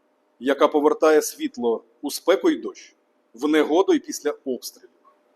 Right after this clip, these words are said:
Я щиро вдячний кожному фахівцю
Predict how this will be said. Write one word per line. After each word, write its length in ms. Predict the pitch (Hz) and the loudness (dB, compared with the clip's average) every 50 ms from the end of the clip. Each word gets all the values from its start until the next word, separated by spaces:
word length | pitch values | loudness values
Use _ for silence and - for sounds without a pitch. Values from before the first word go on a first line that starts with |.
| _ _ _ _ _ | _ _ _ _ _
Я 460 | 123 123 139 143 139 131 127 127 - - | -8 -2 0 2 2 2 0 -2 -10 -20
щиро 400 | - - - - 170 185 220 220 | -18 -16 -8 -2 0 2 2 2
вдячний 460 | - 139 139 123 - - - 214 - _ _ _ _ _ _ _ _ _ _ _ _ _ _ | 2 0 -2 -2 -2 -4 -14 -20 -20 _ _ _ _ _ _ _ _ _ _ _ _ _ _
кожному 480 | - 151 147 143 - 143 139 135 135 127 | -2 -2 -2 -2 -2 -4 -4 -2 -4 -6
фахівцю 680 | - 131 - - 139 123 - - - 180 202 196 - | -6 -10 -10 -10 -10 -10 -10 -10 -8 -8 -8 -10 -12